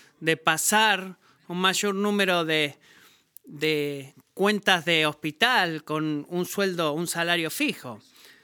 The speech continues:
Así que si tú eres cristiano, espero, sepas que lo mejor está por venir.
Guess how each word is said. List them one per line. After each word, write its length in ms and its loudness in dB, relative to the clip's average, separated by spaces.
Así 280 -4
que 120 0
si 180 -4
tú 140 -8
eres 200 -6
cristiano, 760 -4
espero, 600 -4
sepas 840 0
que 320 -2
lo 140 0
mejor 280 2
está 220 0
por 140 -4
venir. 380 -4